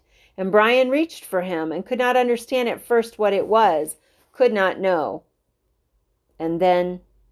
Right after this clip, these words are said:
he knew. Brian knew. The m-, pilot's mouth went rig-, rigid.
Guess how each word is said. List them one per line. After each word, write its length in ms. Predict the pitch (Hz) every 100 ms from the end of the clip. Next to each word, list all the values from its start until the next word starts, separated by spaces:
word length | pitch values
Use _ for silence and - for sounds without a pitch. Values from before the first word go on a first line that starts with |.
| _
he 200 | - 175
knew. 440 | 170 151 143 139 - _ _ _ _ _ _ _ -
Brian 640 | 190 196 196 190 190 190 -
knew. 520 | 156 160 160 139 135 _ _ _ _ _ _ _
The 100 | -
m-, 180 | 180 - _
pilot's 560 | 226 208 214 233 233
mouth 340 | 208 185 190 196
went 200 | 180 -
rig-, 360 | 175 160 151 - -
rigid. 520 | 180 180 147 139